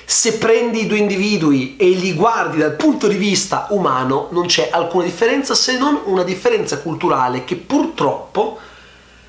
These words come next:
va a creare a volte delle barriere che sfociano nel considerare diverso l'altro individuo, che è la cosa più idiota che si possa fare. Quindi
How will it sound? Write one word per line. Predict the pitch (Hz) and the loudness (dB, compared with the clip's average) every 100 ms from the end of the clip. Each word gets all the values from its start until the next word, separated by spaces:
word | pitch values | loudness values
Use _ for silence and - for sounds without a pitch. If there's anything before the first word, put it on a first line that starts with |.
| - | -6
va | 151 214 160 | 0 2 2
a | 147 | -2
creare | - 226 214 165 190 | 0 2 2 2 0
a | |
volte | 208 175 143 165 | 2 0 -2 0
delle | 196 180 | 0 0
barriere | 147 202 208 190 135 135 175 - - - - - | 0 0 0 0 2 2 0 -2 -12 -20 -16 -2
che | 269 | 2
sfociano | - - - 311 320 - 311 302 233 | 4 2 2 2 2 2 2 0 2
nel | 226 220 220 | 2 2 0
considerare | 311 294 - 277 262 240 185 170 | 2 2 2 0 2 2 2 -2
diverso | - 254 175 147 147 - 170 165 | 0 0 2 0 0 0 -2 0
l'altro | 165 160 151 143 | 0 0 0 0
individuo, | 127 113 98 104 107 | -2 -4 -6 -6 -6
che | - 170 | -2 0
è | |
la | 175 | 0
cosa | 214 180 | 0 -2
più | - 156 | -2 -4
idiota | 208 202 175 190 170 170 | -2 0 2 2 2 0
che | 151 | 0
si | 139 135 | -2 0
possa | 135 - | -2 -2
fare. | 123 113 113 | -2 -4 0
Quindi | 226 180 | 2 2